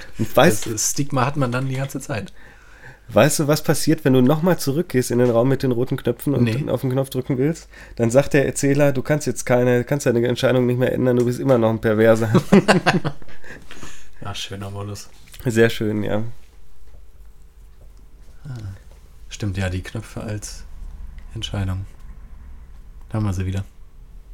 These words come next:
Speaker 2: Die Schalter.
Speaker 1: Schalter und Knöpfe, überall, wir sehen überall nur noch Schalter und Knöpfe.
Speaker 2: Hm.
Speaker 1: Äh, interessant finde ich auch den Verlauf, der, den die Demo so nimmt, weil zuerst sucht man ja die Demo,
Speaker 2: Mhm.
Speaker 1: nachdem man da durch die Hinterbühne geführt wurde. Die findet man nicht.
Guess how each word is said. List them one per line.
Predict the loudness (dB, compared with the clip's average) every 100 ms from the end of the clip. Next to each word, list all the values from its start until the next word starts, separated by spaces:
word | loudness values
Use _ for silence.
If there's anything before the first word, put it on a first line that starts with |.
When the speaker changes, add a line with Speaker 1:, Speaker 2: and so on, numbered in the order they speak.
| -18 -10
Speaker 2:
Die | -8
Schalter. | -4 -4 -6 -10 -14
Speaker 1:
Schalter | 2 4 6 4
und | 2
Knöpfe, | 0 0 0 -2
überall, | -2 0 2 2 0
wir | 0
sehen | 2 2
überall | 4 2 4
nur | 2 2
noch | 0
Schalter | 0 0 0
und | -4
Knöpfe. | -6 -6 -10 -12 -14 -20 -20 -20 -6
Speaker 2:
Hm. | 0 0 0 -4 -16 -8 -4
Speaker 1:
Äh, |
interessant | -2 -2 -2 0 0 0
finde | 0 0
ich | 0
auch | 2
den | 0
Verlauf, | 0 2 4 6 4 0
der, | -2 0 2 0 -2 -4 0
den | 0
die | 2
Demo | 2 2 2
so | 0
nimmt, | -2 -4 -2
weil | -2
zuerst | 0 4 4 4
sucht | 0 0 2
man | 4
ja | 4
die | 2
Demo, | 2 4 4 2 -4 -14 -14 -6
Speaker 2:
Mhm. | -2 0 -2 -2
Speaker 1:
nachdem | 0 2 4
man | 6 6
da | 6 6
durch | 2 0
die | 0
Hinterbühne | 2 0 0 0
geführt | -2 -2 -4 -2
wurde. | 0 2 0 -4 -20 -20 -20 -20 -6
Die | 0
findet | 4 6 6
man | 6 4
nicht. | 2 0